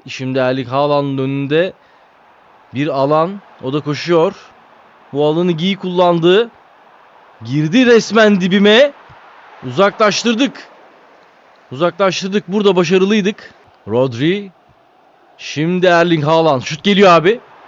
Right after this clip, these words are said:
İki hamlede. İki hamlede aldık. Yanlışlıkla şöyle bir pas verdik önümüze atıp. Ama hallettik, çözdük bununla. Neyse. Devam.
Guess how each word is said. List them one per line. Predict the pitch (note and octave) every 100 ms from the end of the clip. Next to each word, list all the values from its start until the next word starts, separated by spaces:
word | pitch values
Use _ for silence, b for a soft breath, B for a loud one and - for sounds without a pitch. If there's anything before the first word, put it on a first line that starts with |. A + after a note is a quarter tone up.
| - - - - - D#3
İki | - -
hamlede. | A3+ A#3 A3 G#3 F#3 F#3+ G#3 C4 - - - - - - - _ _ _ _ _ _ - _ _ - - -
İki | A#2+
hamlede | F3+ F#3 F3+ F3
aldık. | E3+ E3 A3+ B B _ _ C3
Yanlışlıkla | C3 C#3+ - D3
şöyle | C3 C#3+
bir | C#3+
pas | C3+ E3 -
verdik | C#3 C3 E3
önümüze | C#3 C3 A#2+
atıp. | A#2+ - - _ b b b b
Ama | B2 C3 F3 G3+ _ _ _ _ _ _ _ _ _ _ _ _ _ _ _ _ _ _ -
hallettik, | F#3+ A#3 - -
çözdük | G#3+ G3+ F3+ E3+
bununla. | D#3 D3+
Neyse. | F#3+ E3 B2 F#2+ -
Devam. | B2+ E3+ D#3+